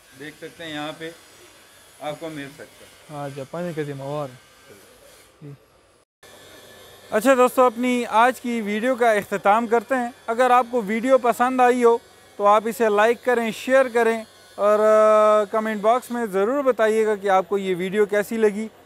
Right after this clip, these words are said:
Speaker 1: आज की video मैंने ख़ास तौर पर उन viewers के लिए बनाई है जिन्होंने Dizly गाड़ियों के इंजन्स की request की थी। तो बहुत सारे लोगों ने request की थी, इस वजह से मैं आज यहाँ पे हाज़िर हुआ हूँ। तो चलें, इंशाल्लाह अपनी next video में फिर हाज़िर होंगे। तब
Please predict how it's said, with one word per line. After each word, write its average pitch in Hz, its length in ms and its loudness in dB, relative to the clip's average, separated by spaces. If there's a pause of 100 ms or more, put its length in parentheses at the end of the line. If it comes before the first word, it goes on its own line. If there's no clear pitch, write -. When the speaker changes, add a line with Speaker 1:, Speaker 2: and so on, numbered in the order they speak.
(400)
Speaker 1:
आज 240 260 4
की 269 120 -4
video 247 320 -2
मैंने 240 260 -2
ख़ास 240 360 2
तौर 247 220 2
पर 240 200 0
उन 254 280 -2
viewers 233 360 2
के 233 120 -4
लिए 208 160 0
बनाई 190 340 0
है 220 180 -2 (440)
जिन्होंने 240 800 0
Dizly 226 560 -2
गाड़ियों 220 580 2
के 214 220 -4
इंजन्स 240 520 -4
की 220 140 -6
request 202 440 0
की 160 140 -6
थी। 117 240 -14
तो 180 60 -10
बहुत 247 220 4
सारे 247 240 2
लोगों 233 280 2
ने 233 100 -4
request 220 380 -4
की 233 120 -8
थी, 226 160 -8
इस 220 120 -10
वजह 214 200 0
से 208 140 -6
मैं 190 160 -2
आज 196 240 2
यहाँ 190 220 2
पे 196 120 -2
हाज़िर 185 260 0
हुआ 208 120 -2
हूँ। 226 100 -4 (640)
तो 208 400 4
चलें, 262 360 0
इंशाल्लाह 240 520 2
अपनी 240 260 -4
next 240 300 -6
video 240 300 -2
में 240 120 -2
फिर 214 180 -2
हाज़िर 214 300 2
होंगे। 233 300 -2
तब 226 180 -4